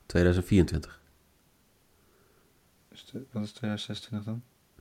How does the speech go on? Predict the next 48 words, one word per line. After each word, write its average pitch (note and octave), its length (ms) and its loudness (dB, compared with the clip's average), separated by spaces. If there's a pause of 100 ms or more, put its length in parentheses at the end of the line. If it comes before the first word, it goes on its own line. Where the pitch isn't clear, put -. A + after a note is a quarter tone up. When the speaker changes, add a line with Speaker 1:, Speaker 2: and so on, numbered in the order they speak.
(160)
Speaker 2:
Oh, D#2+ 140 0
dat G#2 140 8
zou, G#2 140 6
Speaker 1:
Oké. G2 100 6
Speaker 2:
nou, F2 160 2
tweeduizend A#2+ 260 6 (140)
zesentwintig A#2+ 220 0
is A2 140 4
weer G#2+ 80 4
wat A2+ 100 -2
anders. B2 220 -2
Ja, A2+ 140 0
tweeduizend A2+ 360 6
vierentwintig C3 400 6
is A#2 60 2
toch B2+ 160 6
dichterbij A#2 400 8
dan A2 100 8
ik G#2+ 60 8
denk, B2 140 8
dus G#2 100 4
ik A2 60 6
moet A#2 100 8
nog A2+ 140 6
echt A2 180 -2
veel A2 140 6
gaan G2 100 2
sparen. G#2 420 2 (460)
Ehm, G#2 360 6 (680)
nee, G2+ 160 10
maar G2 120 10
ik F#2 60 4
heb G2+ 120 6
dat G2+ 140 8
dus... G#2 100 4
Best-, - 160 -2
ik, A2+ 100 4
ik A#2+ 220 2
ben C3 120 2
helemaal, C3 280 8
de A2+ 80 6
oranje A#2+ 300 6
koord A#2 180 6
is G#2+ 60 0
helemaal G#2+ 200 4
toegeslagen G#2+ 440 -2
op F#2 80 -8
mij. E2 180 -2